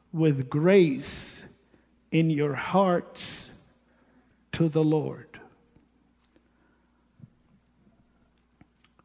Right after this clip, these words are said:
Do you notice? Let the word of Christ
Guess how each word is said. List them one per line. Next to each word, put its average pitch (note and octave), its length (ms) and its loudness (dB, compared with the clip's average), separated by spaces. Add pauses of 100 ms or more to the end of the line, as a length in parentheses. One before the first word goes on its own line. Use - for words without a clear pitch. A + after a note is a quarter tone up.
(480)
Do - 100 -2
you F3+ 80 6
notice? G3 580 2 (880)
Let F#3+ 680 4 (1600)
the E3 120 6
word E3+ 380 4
of F#3+ 180 -4
Christ B2+ 880 -2